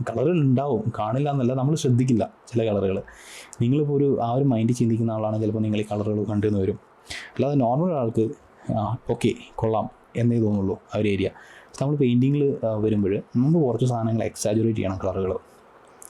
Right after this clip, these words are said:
അപ്പോഴാണ് നമ്മളെ പെയിൻറ്റിങ്ങിന് എപ്പോഴും ഒരു ഭംഗി ഉണ്ടാവുള്ളൂ, ഒരു വൈബ്രൻസി ഉണ്ടാവുള്ളൂ. നമ്മൾ normally കാണുന്ന സാധനങ്ങൾ മാത്രം എടുത്ത് വെക്കുമ്പോൾ ഉണ്ടാകുന്ന ബുദ്ധിമുട്ടെന്താണെന്ന് വെച്ചാൽ ആ പെയിൻറ്റിങ് ഒരു, ഒരു നോർമൽ ഒരു ടോൺ,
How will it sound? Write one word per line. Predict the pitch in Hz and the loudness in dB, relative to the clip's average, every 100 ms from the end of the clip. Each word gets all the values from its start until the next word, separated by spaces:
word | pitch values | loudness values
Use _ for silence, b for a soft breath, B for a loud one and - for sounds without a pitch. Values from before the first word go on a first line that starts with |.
| - | -10
അപ്പോഴാണ് | - 165 160 151 | -4 -2 0 0
നമ്മളെ | 123 120 | 2 2
പെയിൻറ്റിങ്ങിന് | 120 98 104 113 | 0 2 2 2
എപ്പോഴും | 110 101 101 | -2 -2 0
ഒരു | |
ഭംഗി | 101 95 98 | 0 0 2
ഉണ്ടാവുള്ളൂ, | 107 95 - | 0 0 -2
ഒരു | 120 | 0
വൈബ്രൻസി | 113 107 113 120 | 0 0 0 2
ഉണ്ടാവുള്ളൂ. | 107 90 90 92 - B B B B - 107 | 2 0 -2 -4 -10 B B B B -8 -2
നമ്മൾ | 110 127 120 - | 0 2 0 0
normally | 117 110 120 147 170 | 0 2 0 2 0
കാണുന്ന | 131 127 | 0 0
സാധനങ്ങൾ | 123 113 113 113 | 0 -2 -2 0
മാത്രം | 110 101 107 143 | 0 0 -2 0
എടുത്ത് | 127 | 2
വെക്കുമ്പോൾ | 117 104 107 | 0 0 0
ഉണ്ടാകുന്ന | 107 104 104 | 0 0 0
ബുദ്ധിമുട്ടെന്താണെന്ന് | 98 104 110 104 101 - | 0 0 -2 -4 -4 -2
വെച്ചാൽ | 98 - - B B B B B | 0 0 -4 B B B B B
ആ | 139 | -4
പെയിൻറ്റിങ് | 160 139 127 143 120 127 123 | 0 2 2 2 2 0 0
ഒരു, | 147 170 175 | 0 0 0
ഒരു | 202 - | 0 0
നോർമൽ | 208 208 190 107 - - _ - - | 0 2 2 0 -4 -20 _ -20 -4
ഒരു | 139 127 | -2 0
ടോൺ, | 123 123 | 2 2